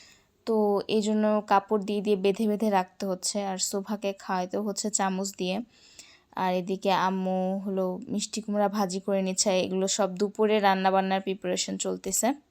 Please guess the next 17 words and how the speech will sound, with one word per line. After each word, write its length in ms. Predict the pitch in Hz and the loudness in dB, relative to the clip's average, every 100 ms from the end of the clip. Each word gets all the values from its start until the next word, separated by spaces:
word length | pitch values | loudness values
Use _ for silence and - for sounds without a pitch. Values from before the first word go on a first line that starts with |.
| _ _ _ _ _ _ _ _ _ _ - - - - | _ _ _ _ _ _ _ _ _ _ -20 -20 -18 0
আম্মু 260 | 214 214 | 4 6
মাছ 240 | 208 202 202 - | 6 6 4 2
টাছ 160 | 202 - - | 0 0 2
কেটে 280 | 208 208 | 0 4
একদম 280 | 196 190 196 | 0 2 0
নিচে 280 | 196 190 196 | 0 -2 -4
চলে 280 | - 196 185 | 0 2 2
আসছে। 400 | 185 - - 208 269 - _ _ _ _ _ - - _ - | 2 2 2 2 0 -2 _ _ _ _ _ -20 -20 _ -6
আর 200 | 196 190 | -2 0
এই 140 | 190 | 0
যে 200 | - 233 285 - - - - | 0 2 0 -4 -20 -20 -8
এই 220 | 190 190 185 180 | -2 0 -2 0
গুড়া 180 | 208 214 | 6 8
মাছগুলো, 580 | 214 220 214 202 208 214 | 8 6 4 -2 2 2
এই 280 | - 247 262 | 6 6 10
মাছগুলো 400 | 262 240 247 269 | 8 8 4 4
সব 260 | - 269 | 4 -2